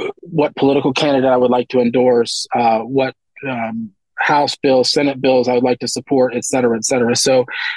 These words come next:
it was important for us to, as a launch,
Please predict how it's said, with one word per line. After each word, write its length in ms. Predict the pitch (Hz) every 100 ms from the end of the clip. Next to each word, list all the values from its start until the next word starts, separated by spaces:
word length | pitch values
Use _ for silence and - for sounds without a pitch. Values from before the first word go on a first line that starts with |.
| -
it 60 | 143
was 140 | 131
important 420 | 131 - 208 180
for 140 | - 147
us 180 | 139 -
to, 180 | 147 135
as 140 | 143 135
a 80 |
launch, 640 | 123 147 190 151 - -